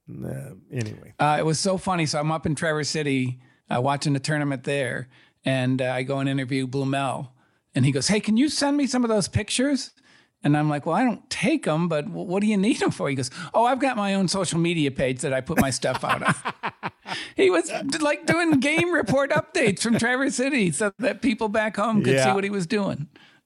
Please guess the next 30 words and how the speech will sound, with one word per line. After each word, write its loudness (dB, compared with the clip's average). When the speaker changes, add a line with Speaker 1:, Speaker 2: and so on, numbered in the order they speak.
Speaker 1:
Sure. 2
You're 2
just 0
a 2
facilitator, -2
Mike. -6
Speaker 2:
Yeah, 2
that's, -6
yeah, 0
I'm 4
fine 0
with -4
that. -10
Speaker 1:
Truly 2
a -2
tool. -6
Uh, -4
Speaker 2:
Yes, 4
I -4
am. -6
Speaker 1:
Truly 0
a -4
tool. -12
Well, 2
there, 0
look -2
at, 0
there's -2
no 0
hype, 2